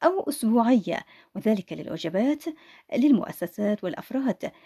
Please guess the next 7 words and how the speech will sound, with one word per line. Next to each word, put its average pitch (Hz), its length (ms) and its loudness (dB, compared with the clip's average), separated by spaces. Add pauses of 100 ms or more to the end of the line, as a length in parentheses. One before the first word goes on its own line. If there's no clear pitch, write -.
(220)
مما 339 240 6
يوفر 190 400 -2
دخلًا 254 400 0
ثابتًا 269 560 2
ويقلل 254 800 2
من 262 140 4
التقلبات. 180 760 -6